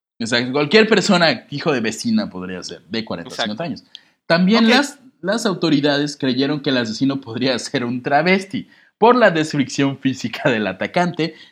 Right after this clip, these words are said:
Speaker 1: eh, que dieron mujeres que no fueron asesinadas o testigos. Se pensaba que era un travesti por la descripción física que decían que era de una persona muy tosca que tenía la espalda muy ancha.
Speaker 2: Pobre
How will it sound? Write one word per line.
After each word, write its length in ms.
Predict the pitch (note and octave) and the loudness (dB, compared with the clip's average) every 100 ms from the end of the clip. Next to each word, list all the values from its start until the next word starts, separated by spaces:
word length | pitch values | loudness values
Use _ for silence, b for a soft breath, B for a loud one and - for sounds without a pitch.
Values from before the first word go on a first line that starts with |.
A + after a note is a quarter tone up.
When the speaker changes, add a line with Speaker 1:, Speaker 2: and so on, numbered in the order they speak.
| B _ | B _
Speaker 1:
eh, 440 | A2+ G#2+ G#2 G2+ F#2+ | -2 0 -2 -4 -4
que 100 | A2 | -2
dieron 380 | B2 B2+ A#2 G#2 | -2 -2 -4 -6
mujeres 400 | G#2+ B2 A2+ A2 | -4 -4 -4 -4
que 100 | G2+ | -6
no 240 | F#2 F#2 | -6 -6
fueron 260 | - E2+ E2 | -8 -10 -10
asesinadas 560 | - - B2+ F#3 A2 - | -16 -12 -6 -4 -4 -8
o 180 | E2+ D#2+ | -16 -14
testigos. 460 | - F2+ F#2 D#2 _ _ _ _ | -12 -10 -10 -12 _ _ _ _
Se 160 | E3+ | -6
pensaba 400 | F3 F3+ B3+ D4+ | -4 -2 0 0
que 80 | C#4+ | 0
era 80 | A3 | 0
un 100 | G#3 | 0
travesti 580 | D#3+ G#2+ D3 - F#2+ F#2+ b | -4 -2 -2 -2 -8 -10 b
por 160 | - G#3 | -4 -2
la 120 | F#3 | 0
descripción 600 | E3+ E3+ C#3 A2 B2+ B2 | -2 -4 -4 -4 -6 -6
física 400 | C3 B2 - B2+ | -8 -8 -8 -8
que 120 | D3 | -6
decían 640 | B2+ B2 - F3+ G#3+ C3+ b b _ | -6 -8 -4 -2 0 -2 b b _
que 80 | C#3+ | 0
era 80 | C#3+ | 0
de 60 | C#3+ | 0
una 180 | D3 | -2
persona 400 | A#2+ A2 C#3 B2+ - | -2 -6 -2 -2 -4
muy 260 | C3 C#3 C#3 | -6 -6 -4
tosca 540 | - A3 A3 G#3+ - | -2 -2 0 -2 -2
que 100 | A#2+ | -10
tenía 320 | - G#2+ A#2 | -4 -2 -2
la 80 | F#2 | -4
espalda 460 | - - G#2 F#2+ F2+ | -8 -4 -4 -4 -8
muy 320 | F2+ F2 E2 | -8 -10 -10
ancha. 280 | D2 - - _ _ _ - - - _ _ _ _ _ - - _ _ _ _ _ _ | -12 -14 -20 _ _ _ -14 -14 -14 _ _ _ _ _ -16 -16 _ _ _ _ _ _
Speaker 2:
Pobre 140 | - | -20